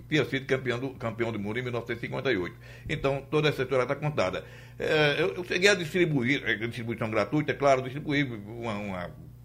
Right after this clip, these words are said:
porção de jornais esse negócio todo, mas veio a, a pandemia e atrapalhou.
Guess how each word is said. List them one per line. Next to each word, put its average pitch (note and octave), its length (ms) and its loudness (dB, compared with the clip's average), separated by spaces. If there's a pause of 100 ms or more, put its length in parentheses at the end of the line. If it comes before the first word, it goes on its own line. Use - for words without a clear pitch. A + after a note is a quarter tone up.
(180)
porção C#3 480 2
de A2+ 80 0
jornais G2+ 200 2
esse G#2+ 80 -2
negócio A2 220 2
todo, D#3 280 0 (440)
mas C#3 260 4
veio D#3 300 4
a, C3 240 8
a A#2 40 4
pandemia D#3 600 4
e D#3+ 260 4
atrapalhou. C3+ 680 4